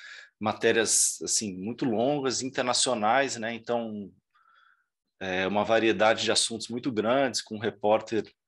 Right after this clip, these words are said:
indo pra, pra África, pra Ásia, né? Pra, pra América do Sul, que no nosso caso é mais próximo, mas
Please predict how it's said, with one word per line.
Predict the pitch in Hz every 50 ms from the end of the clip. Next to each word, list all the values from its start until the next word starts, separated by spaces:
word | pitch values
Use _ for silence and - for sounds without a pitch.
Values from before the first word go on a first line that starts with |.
| _ _ _ _ _ _ _ _ -
indo | 101 113 123 127 110 110 -
pra, | - 104 104 101 95 92 87 85 80 76 76 76 - _ _ _ _
pra | 104 92 87 90 101 113 113 101
África, | 92 - - - - -
pra | - _ 92 92 90 95 104 107 107
Ásia, | 101 90 85 - 95 92 92 87
né? | 90 92 101 98 - _ _
Pra, | 92 92 90 85 87 80 78 78 - _ _ _
pra | - 92
América | 85 92 101 - - 98 87
do | -
Sul, | - - - - 135 131 113
que | - - 95 85 -
no | 82 85 92 95
nosso | 92 90 87 - -
caso | - 92 85 82 92 92 85
é | 95
mais | 101 107 104 -
próximo, | - - 113 - 135 - - 139 127
mas | 117 104 - - - -